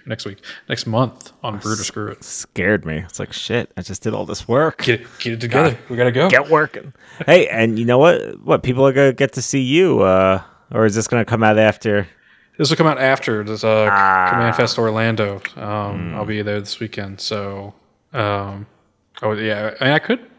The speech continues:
Speaker 1: potentially throw it up before then, and then just people can run up to me and be like, "Oh my God, I have an Erg Spawn a Turg deck."
Speaker 2: I'm playing Erg Spawn a Turg Tribal.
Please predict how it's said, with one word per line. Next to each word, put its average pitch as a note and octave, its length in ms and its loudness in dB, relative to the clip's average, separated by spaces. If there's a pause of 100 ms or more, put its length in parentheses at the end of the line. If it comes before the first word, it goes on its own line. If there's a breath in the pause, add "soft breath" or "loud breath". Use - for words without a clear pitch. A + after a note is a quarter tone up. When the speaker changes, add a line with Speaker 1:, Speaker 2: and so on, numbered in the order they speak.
(120)
Speaker 1:
potentially A#2+ 440 -4
throw G2 240 -6
it G2 60 -8
up F#2+ 140 -12
before G2+ 320 -8
then, G2 380 -12
and G2+ 160 -12
then G2 180 -12
just - 280 -6 (380)
people G#2+ 200 -6
can G2+ 100 -6
run G2+ 140 -4
up G#2 80 -4
to - 100 -16
me G#2+ 40 -10
and G2 80 -10
be G#2 60 -8
like, G#2 180 -10 (100)
"Oh - 40 2
my C#3 100 2
God, D3 160 -2
I C3+ 100 2
have C#3 80 2
an B2+ 80 -4
Erg A2+ 280 -2
Spawn A2+ 240 -2
a A2+ 60 -2
Turg C3 300 -2
deck." - 300 -14 (800)
Speaker 2:
I'm A#2 140 2
playing A#2 300 2 (100)
Erg A#2 200 0
Spawn A#2 300 -2
a G#2+ 60 -2
Turg G#2+ 440 0
Tribal. A2+ 640 4